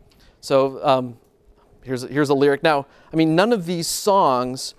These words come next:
are gonna be wrong to sing, but when it's all that you sing, you're gonna f-, hopefully you're gonna feel, especially after hearing some of those other hymns, you're gonna feel like, "Oh, there's, not every song can say everything,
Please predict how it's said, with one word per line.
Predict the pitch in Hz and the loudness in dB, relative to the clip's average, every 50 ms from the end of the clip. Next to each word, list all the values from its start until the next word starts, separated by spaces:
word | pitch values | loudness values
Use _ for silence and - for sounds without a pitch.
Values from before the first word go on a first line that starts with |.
| _ _ _ _ _ - | _ _ _ _ _ -6
are | 127 131 | -6 -2
gonna | 135 160 151 151 | 0 0 0 0
be | 131 143 135 127 | 0 0 -2 -2
wrong | 113 113 117 127 139 151 160 165 - - | -4 -6 -2 0 0 0 0 -2 -4 -8
to | - - | -10 -14
sing, | - - - - - 196 143 113 101 98 117 131 147 _ _ _ _ _ _ _ _ _ _ _ _ _ _ | -14 -12 -12 -8 -8 -8 -8 -8 -12 -14 -18 -20 -20 _ _ _ _ _ _ _ _ _ _ _ _ _ _
but | - 147 131 | -6 -4 -2
when | 143 151 160 156 | 0 0 0 0
it's | 151 143 - - - | -2 -4 -6 -12 -8
all | 135 151 175 220 240 233 | -4 0 2 2 2 2
that | 185 196 175 | 0 -2 -4
you | - 160 156 | -4 -8 -8
sing, | - - - - - 220 185 135 123 123 123 | -8 -10 -10 -4 -2 -2 -2 -2 -4 -4 -4
you're | 123 135 | -4 -4
gonna | 147 156 147 | -2 -4 -4
f-, | 131 - - - - | -6 -8 -16 -18 -14
hopefully | 107 135 196 214 - 160 156 147 | -4 -2 -2 -2 0 -2 -4 -2
you're | 143 | -2
gonna | 156 147 135 | -2 -4 -6
feel, | - - - 214 185 156 | -8 -6 -2 0 2 2
especially | 147 139 - - 214 196 - 185 | 2 0 0 -4 -4 -4 -2 -2
after | 165 156 - - 143 | -2 -2 -4 -8 -8
hearing | - 175 170 156 147 | -6 -6 -6 -6 -6
some | 156 151 | -10 -10
of | 147 | -8
those | 135 135 131 | -8 -6 -6
other | 143 127 127 123 123 | -6 -6 -6 -8 -8
hymns, | 120 175 170 139 127 127 123 - - - - - - - - _ | -8 -8 -8 -8 -8 -10 -14 -18 -20 -20 -20 -20 -20 -20 -20 _
you're | - 147 131 | -8 -6 -4
gonna | 151 143 127 | -4 -4 -6
feel | - - 160 156 151 | -4 0 2 2 4
like, | 143 135 131 131 - | 4 2 0 0 0
"Oh, | 165 180 170 139 | 2 2 2 0
there's, | 123 120 139 - - _ _ _ _ _ _ _ _ _ _ _ _ _ _ _ _ _ _ | -2 -4 -10 -12 -14 _ _ _ _ _ _ _ _ _ _ _ _ _ _ _ _ _ _
not | 151 165 190 202 | -2 0 0 2
every | 208 214 220 - | 0 0 -2 -4
song | - - 185 175 180 185 175 | -2 -2 0 0 0 -2 -4
can | - 151 139 | -6 -8 -8
say | - - - 165 160 170 | -8 -4 -2 0 0 0
everything, | 180 175 190 185 185 - 208 208 214 214 208 202 | 0 0 -2 -2 -2 -4 -8 -8 -8 -10 -12 -16